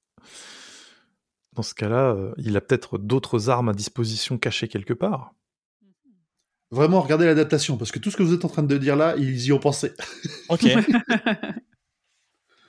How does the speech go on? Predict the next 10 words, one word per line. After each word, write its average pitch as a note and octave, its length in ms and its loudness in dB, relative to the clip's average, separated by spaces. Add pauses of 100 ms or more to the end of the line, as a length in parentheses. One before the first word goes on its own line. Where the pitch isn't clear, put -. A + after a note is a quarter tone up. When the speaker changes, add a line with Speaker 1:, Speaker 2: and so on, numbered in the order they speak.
(420)
Speaker 1:
Et D3+ 180 -2
est-ce - 140 0
qu'ils B2 200 0
ont A#2+ 80 4
pensé D#3+ 600 0
à, C#3 320 2 (360)
euh, G2+ 520 0 (160)
négocier B2 560 4
et, A2+ 840 2
et, D#3+ 380 -6